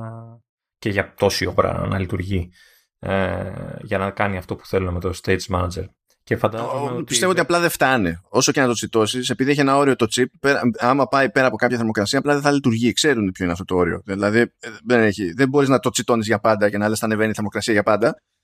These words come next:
Speaker 2: Θα, το όριο είναι αυτό που είναι. Αλλά έχει λιγότερους πυρήνες, έχει από, ε,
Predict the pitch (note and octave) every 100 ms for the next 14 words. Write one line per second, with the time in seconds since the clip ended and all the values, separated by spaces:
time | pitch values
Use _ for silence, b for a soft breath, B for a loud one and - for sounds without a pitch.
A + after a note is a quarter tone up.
0 | _ - - C3+ D#3+ D#3 E3+ E3+ D#3 E3+
1 | E3+ D3 G2+ F#2 - C3 F3+ F#3 C#3+ C3+
2 | G#3 G3 D3 A#2 G2+ G#2+ D#3+ - F3+ G3
3 | F#3 D#3+ C3+ A#2+ B2 A2 G2+ G2 F#2 F2
4 | E2+ E2 F2 F#2 G2+ G2 G2+ F2+ F2+